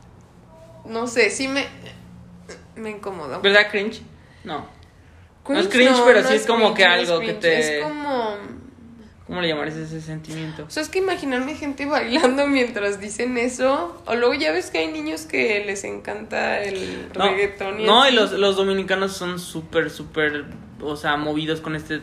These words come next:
Speaker 2: esta cuestión, esta movida, este género, porque eso no es tanto reggaetón, es, es la música urbana engloba un montón de, eh, subgéneros. Entonces, este es el dembow dominicano, que si te fijas es como un reggaetón, pero más rápido.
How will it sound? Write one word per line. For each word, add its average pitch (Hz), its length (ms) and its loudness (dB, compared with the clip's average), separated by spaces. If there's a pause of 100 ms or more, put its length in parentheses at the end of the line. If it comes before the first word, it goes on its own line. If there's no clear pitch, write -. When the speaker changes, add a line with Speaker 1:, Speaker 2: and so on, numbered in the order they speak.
(140)
Speaker 2:
esta 160 240 -6
cuestión, 160 420 -6
esta 180 260 -2
movida, 165 480 0
este 165 300 -6
género, 165 340 -4
porque 170 220 -8
eso 180 140 -6
no 175 120 -6
es 170 160 -10
tanto 165 380 -4
reggaetón, 147 520 -6 (140)
es, 147 240 -10 (300)
es 156 200 -6
la 165 260 0
música 190 400 -2
urbana 170 580 0
engloba 147 640 -2
un 170 120 -4
montón 156 600 -4
de, 160 100 -4 (440)
eh, 143 240 -6
subgéneros. 151 720 -6 (520)
Entonces, 151 540 -4
este 160 200 -10
es 170 60 -8
el 165 140 -4
dembow 147 300 -2
dominicano, 147 680 -8
que 151 80 -10
si 151 120 -12
te 143 120 -8
fijas 156 160 -8
es 156 100 -10
como 156 260 -8
un 151 160 -6
reggaetón, 143 380 -8
pero 143 160 -8
más 143 140 -4
rápido. 139 320 -6